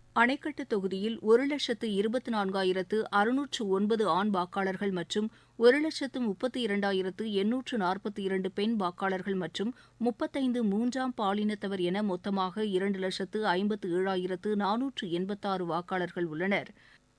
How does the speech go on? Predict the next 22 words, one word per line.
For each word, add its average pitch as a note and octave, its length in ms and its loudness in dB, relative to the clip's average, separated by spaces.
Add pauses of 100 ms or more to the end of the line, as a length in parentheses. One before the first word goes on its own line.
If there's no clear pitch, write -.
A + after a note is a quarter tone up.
கே D#4 200 2
வி F4 160 2
குப்பம் C4 360 -2
தனி G#3+ 280 0
தொகுதியில் G#3 540 -2
ஒரு G#3+ 200 2
லட்சத்து A3 500 -2
பனிரெண்டாயிரத்து G#3 880 0
எழுநூற்று A#3 540 0
எழுபத்தொன்பது G3+ 640 0
ஆண் G3 260 2
வாக்காளர்கள் G3 580 -2
மற்றும் F#3+ 440 -2
ஒரு A#3 240 4
லட்சத்து C#4+ 440 -4
பதினெட்டாயிரத்து G#3 800 -2
முன்னூற்று A#3 480 0
ஐம்பத்து G3+ 300 0
மூன்று F#3+ 300 -2
பெண் A3 280 -2
வாக்காளர்கள் F#3 560 -2
மற்றும் F#3+ 380 -4